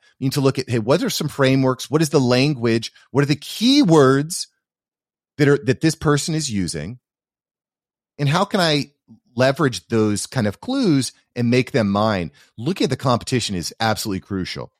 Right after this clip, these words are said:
and it can accelerate you dramatically. You don't need to learn the hard way. You can learn from the people that have already made it happen.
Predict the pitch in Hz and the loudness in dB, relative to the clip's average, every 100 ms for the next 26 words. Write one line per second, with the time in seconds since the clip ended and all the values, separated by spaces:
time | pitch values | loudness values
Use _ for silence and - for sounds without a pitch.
0 | _ 104 101 - 107 95 _ _ 113 - | _ -6 -4 -2 -4 -6 _ _ -14 -10
1 | - 151 143 113 110 98 - 90 87 87 | -4 0 2 2 -2 -4 -6 -6 -4 -6
2 | - 76 107 123 127 131 135 123 147 156 | -8 -6 -4 -2 -4 -2 -2 -2 0 0
3 | 147 107 90 82 _ _ _ 101 - 113 | 0 -2 -4 -6 _ _ _ -10 -2 0
4 | 117 117 107 98 107 98 95 82 95 82 | 0 0 -2 -4 -4 -6 -4 -2 -2 -2
5 | 82 73 78 76 71 60 | -4 -4 -4 -6 -8 -14